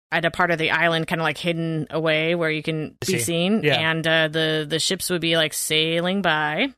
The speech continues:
Speaker 1: As soon as the ship would pass on the horizon, they would chase it down. Like, it passed a certain point, and they would just, like, come out of hiding and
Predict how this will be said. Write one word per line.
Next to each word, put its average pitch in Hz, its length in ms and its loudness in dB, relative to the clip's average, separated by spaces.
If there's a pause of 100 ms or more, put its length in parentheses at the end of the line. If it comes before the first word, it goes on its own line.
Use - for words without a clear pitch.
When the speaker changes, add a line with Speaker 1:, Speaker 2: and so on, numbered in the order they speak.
Speaker 1:
As 185 180 -2
soon 220 140 2
as 220 120 2
the 196 100 0
ship 190 280 0
would 180 140 -4
pass 175 300 -2
on 165 100 -2
the 156 100 -4
horizon, 147 680 -4
they 139 80 -6
would 139 160 -8
chase - 420 -2
it 117 80 -10
down. 80 400 -8 (540)
Like, 156 160 -6
it 147 100 -2
passed 170 300 0
a 160 60 -2
certain 156 360 -2
point, 151 320 -2
and 151 120 -2
they 143 80 -2
would 139 100 -8
just, 139 160 -8
like, 127 180 -8
come 160 200 0
out 151 140 2
of 151 60 -4
hiding 151 640 -2
and 131 400 -12